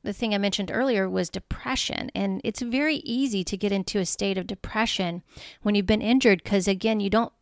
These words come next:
feel like yourself. You aren't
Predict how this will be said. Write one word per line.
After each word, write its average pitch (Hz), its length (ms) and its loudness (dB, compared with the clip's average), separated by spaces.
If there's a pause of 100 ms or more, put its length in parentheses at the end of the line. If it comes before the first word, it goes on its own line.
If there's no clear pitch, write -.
(120)
feel 233 320 2
like 185 260 0
yourself. - 720 -6 (420)
You 214 220 4
aren't 233 180 4